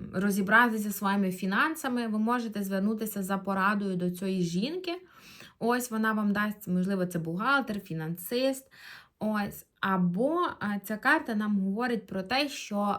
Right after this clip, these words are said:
е, готуйте фінансову почву, щоб ви відчували фінансову стабільність сьогодні, завтра, післязавтра. Тобто, е, сфокусуйте свою увагу в червні місяці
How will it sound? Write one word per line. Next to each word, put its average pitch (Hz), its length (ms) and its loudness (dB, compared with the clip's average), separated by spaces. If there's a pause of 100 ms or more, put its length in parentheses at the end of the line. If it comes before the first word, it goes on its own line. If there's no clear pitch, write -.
е, - 40 -6
готуйте 208 840 2 (600)
фінансову 208 800 0
почву, 294 680 0
щоб 226 260 -8
ви 277 300 0 (400)
відчували 247 760 2
фінансову 214 760 -2
стабільність 277 880 -2 (200)
сьогодні, 269 800 0
завтра, 240 580 2 (120)
післязавтра. 180 1000 -4
Тобто, 185 420 -4 (440)
е, 180 280 0 (180)
сфокусуйте 262 920 0
свою 190 580 0
увагу 202 680 2
в 190 160 -6
червні 180 500 -2
місяці 233 600 -2